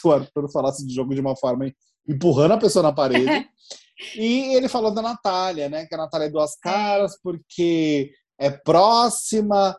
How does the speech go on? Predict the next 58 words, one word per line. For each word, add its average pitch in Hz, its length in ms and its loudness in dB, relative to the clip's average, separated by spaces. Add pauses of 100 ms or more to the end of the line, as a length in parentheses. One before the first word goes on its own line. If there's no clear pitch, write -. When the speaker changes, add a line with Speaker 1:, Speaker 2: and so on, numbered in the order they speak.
Speaker 2:
Foi 254 140 2
a 254 60 8
hora 254 100 6
Speaker 1:
e 254 40 6
Speaker 2:
da - 80 4
Speaker 1:
aí - 120 2
Speaker 2:
faca. 311 220 2
Speaker 1:
falou 147 360 0
que - 80 -8
ia 156 60 0
voltar, 143 680 -4
é, 156 260 -4
falou 143 260 -6
que 147 80 -12
ia 147 60 -4
voltar, 135 560 -6
isso, 190 400 -2
foi 147 100 2
a 139 60 2
hora 147 100 -2
da 160 120 -6
faca, 139 360 -4
ele 120 80 -8
até 120 200 -8
citou 151 320 -4
isso 127 160 -2
da 113 100 0
faca, 104 380 -8
né? 120 220 -4 (600)
Que - 80 -18
Speaker 2:
Foi. 269 180 4
Speaker 1:
sentiu 135 400 0
como 123 200 -2
se 127 160 -4
fosse 135 280 0
uma 131 140 0
facada 127 640 0
que 123 40 -8
ele 120 140 -4
levou 117 240 -4
dela, 117 540 -2 (280)
porque 135 200 -10
eles 117 120 -4
são 110 140 -6
Speaker 2:
Ai, 98 160 -6
Speaker 1:
próximos, 143 800 0
Speaker 2:
gente. 139 100 -4
Speaker 1:
e 135 40 4
aí 131 280 0
ela 131 180 0
pensou 127 320 -10
em 123 60 -8
votar 113 380 -10
nele, 147 340 2
não 127 80 -4
sei 120 160 -6
o 113 100 -8
quê. 185 300 4